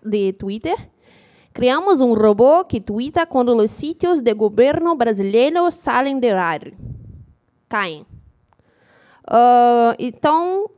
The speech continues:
então, isto sucede muito em Brasil. Temos um grande problema de transparência gover-, governamental em Brasil.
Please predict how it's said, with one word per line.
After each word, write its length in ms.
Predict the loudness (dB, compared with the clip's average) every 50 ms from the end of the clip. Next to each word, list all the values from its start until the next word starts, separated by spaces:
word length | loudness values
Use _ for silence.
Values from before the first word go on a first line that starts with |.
| _
então, 560 | -2 -2 -2 -2 -2 -2 -2 -2 -4 -4 -6 -6 -4
isto 560 | 0 0 0 0 -2 -4 0 2 2 2 2
sucede 480 | -2 -6 -14 -8 -4 -4 -2 -2 -2 -2
muito 580 | -2 0 0 0 0 -2 -6 -8 -8 -8 -8 -14 -18 -20 _ _ _ _ _ _
em 80 | -18
Brasil. 560 | -16 -16 -16 -18 -18 -18 -18 -18 -16 -16 -18 -20 _
Temos 500 | _ -18 -14 -12 -12 -12 -10 -10 -10 -8
um 120 | -8 -10 -6
grande 360 | -2 -2 -2 0 -2 -4 -6
problema 760 | -6 -6 -6 -4 -4 -2 -2 -2 -4 -6 -8 -10 -10 -12 -16 _ _ _ _ _ _ _ _ _
de 180 | -12 -10 -10 -10
transparência 840 | -10 -14 -16 -16 -14 -14 -12 -12 -12 -14 -14 -14 -12 -10 -10 -10
gover-, 400 | -10 -8 -10 -8 -6 -8 -10 -10 -10
governamental 1040 | -10 -6 -6 -6 -4 -6 -10 -10 -8 -10 -10 -10 -10 -10 -12 -12 -10 -10 -10 -10 -10
em 60 | -12
Brasil. 520 | -12 -12 -14 -14 -16 -16 -16 -16 -16 -16